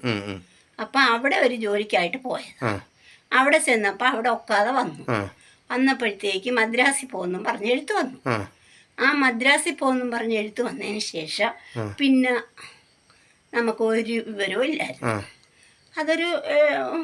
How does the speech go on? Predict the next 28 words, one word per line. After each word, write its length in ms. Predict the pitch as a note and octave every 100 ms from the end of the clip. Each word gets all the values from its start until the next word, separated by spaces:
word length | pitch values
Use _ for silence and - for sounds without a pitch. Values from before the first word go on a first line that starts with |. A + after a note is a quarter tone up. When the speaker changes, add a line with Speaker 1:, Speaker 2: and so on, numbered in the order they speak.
| C#4+
Speaker 2:
കുറേ 260 | E4 E4 E4+
വർഷം 300 | D4+ - D4
അങ്ങനെ 380 | C#4+ C#4+ C#4 -
അങ്ങ് 160 | A#3+ A3+
പോയി. 240 | G3+ D3+ -
Speaker 1:
ആ, 180 | A2 A2+
ഇപ്പൊ 220 | B2+ E3+ D#3
കറക്റ്റ് 280 | D3+ D3 E3
എത്ര 180 | D#3+
വർഷമായി 400 | D#3+ D3+ D#3 D3
കാണും? 220 | C#3 C#3 C#3+ _ A3 G#3+ _ _ -
Speaker 2:
പോയിട്ട് 340 | C#4+ B3 -
Speaker 1:
ഉം. 300 | - B2 G2 _ _ _ -
Speaker 2:
മുപ്പത്തെട്ട് 500 | C4 C#4 D4 D4+ D4
വർഷമെന്ന് 540 | C4+ - - C#4 D4
Speaker 1:
ഈ 60 | -
Speaker 2:
പറയാൻ 220 | B3 B3 -
അറിയാം. 460 | G#3+ A3 B3 G3+ D#3+ -
Speaker 1:
ഉം. 240 | C3+ G#2 - -
Speaker 2:
ആങ്ങളയുടെ 500 | G#3+ A#3 C4 C#4 C#4+
മോളെ 300 | C#4 B3 B3
പ്രസവിച്ച് 880 | C4 B3+ - B3+ B3 B3 - C4 D4+ G4+ _ -
Speaker 1:
ഉം. 220 | A#2 G2+ -
Speaker 2:
കൊച്ചിനെ 380 | A#3+ A#3+ C4 C4
കണ്ട് 340 | B3+ B3 A#3 C4+
എൻ്റെ 280 | C4 B3+
ഉമ്മ 340 | B3 A#3+ C#4 E4
മരിച്ച് 580 | D#4+ A#3 A#3 - C#4